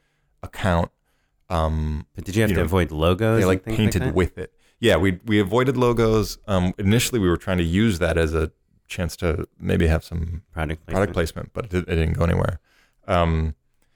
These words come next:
Speaker 1: we avoided logos. There were certain colors I didn't want because I thought they interrupted the theme.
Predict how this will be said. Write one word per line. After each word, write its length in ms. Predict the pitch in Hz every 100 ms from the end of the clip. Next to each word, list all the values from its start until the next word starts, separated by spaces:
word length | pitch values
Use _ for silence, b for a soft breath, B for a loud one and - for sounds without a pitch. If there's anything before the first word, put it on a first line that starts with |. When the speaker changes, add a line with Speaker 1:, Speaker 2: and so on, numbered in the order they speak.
| _ -
Speaker 1:
we 120 | 107
avoided 340 | 101 107 117 110
logos. 320 | 107 107 98
There 80 | 101
were 40 |
certain 240 | - 117 104
colors 380 | 95 92 95 87
I 80 |
didn't 280 | 85 85 87
want 360 | 87 82 82 -
because 220 | - 87
I 60 | 80
thought 180 | 90 87
they 80 | 90
interrupted 440 | 85 82 - 82
the 80 | 78
theme. 520 | - 82 78 76